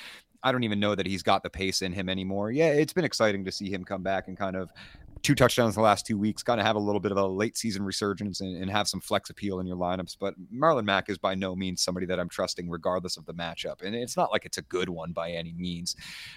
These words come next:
Um, Jerry Jeudy, we said Cortland Sun-,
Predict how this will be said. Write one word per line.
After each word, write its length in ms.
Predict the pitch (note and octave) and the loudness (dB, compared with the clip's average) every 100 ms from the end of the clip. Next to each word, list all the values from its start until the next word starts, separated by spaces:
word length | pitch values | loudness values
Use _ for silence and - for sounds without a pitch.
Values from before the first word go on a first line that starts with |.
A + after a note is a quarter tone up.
| - | 0
Um, 600 | G2+ G#2 G#2 G2+ G2 F#2+ - _ _ - - | 6 8 10 8 4 -6 -12 _ _ -20 -6
Jerry 280 | A#2+ G3+ F3 | 8 8 8
Jeudy, 380 | A2 D3 E3+ F3 - - - | 6 4 2 -2 -14 -20 -2
we 180 | C#3+ C#3 | 2 4
said 240 | - E3+ | 4 4
Cortland 300 | - D#3+ C3+ | 6 4 4
Sun-, 220 | C3+ C3+ | 0 0